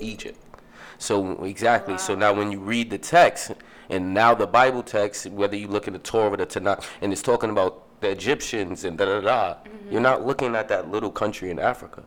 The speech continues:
Speaker 1: You're looking at a larger landmass.
Speaker 2: Mm.
Speaker 1: That little country,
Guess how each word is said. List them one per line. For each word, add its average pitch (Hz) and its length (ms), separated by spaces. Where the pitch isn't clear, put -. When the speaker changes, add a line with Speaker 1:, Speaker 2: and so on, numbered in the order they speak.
Speaker 1:
You're 92 100
looking 95 180
at 92 120
a 90 40
larger 90 420
landmass. 95 880
Speaker 2:
Mm. 202 260
Speaker 1:
That 110 220
little 123 180
country, 147 500